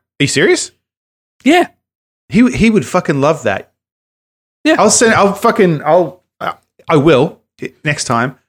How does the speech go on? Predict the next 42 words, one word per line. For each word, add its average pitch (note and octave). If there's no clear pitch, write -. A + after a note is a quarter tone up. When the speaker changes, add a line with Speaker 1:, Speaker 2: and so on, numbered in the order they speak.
Speaker 1:
and C#3
I'll C3+
also E3
try C#3
and B2+
video C3+
it G#2
because C3+
I D3
guarantee F#3+
you D3
his D#3+
little A3
face F#3
is D3
gonna B2+
light A#2
up G#2
when C3
someone B2+
buys A2
a G#2
clock. -
'Cause D#3
he B3+
Speaker 2:
I'll C4+
buy A#3+
a A#3+
Speaker 1:
was -
Speaker 2:
clock. -
Speaker 1:
All D3
right. -
I A#2
will B2+
buy C#3+
you C#3
a B2+
clock B2+
from A2+
Barry A2
Bostwick. G2
Speaker 2:
Yes. -